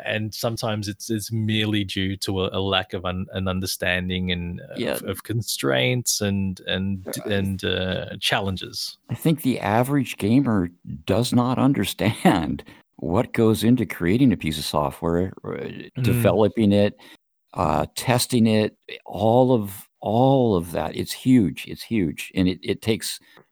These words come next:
Speaker 2: a, a, a lot of effort, <laughs> obviously, to get a title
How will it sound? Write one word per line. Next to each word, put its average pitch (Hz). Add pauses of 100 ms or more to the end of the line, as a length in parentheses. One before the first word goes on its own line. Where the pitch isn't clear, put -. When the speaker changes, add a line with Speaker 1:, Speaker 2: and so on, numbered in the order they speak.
(340)
Speaker 2:
a, - (200)
a, 78 (120)
a 107
lot 110
of 90
effort, -
<laughs> -
obviously, 113
to 85
get 98
a -
title 82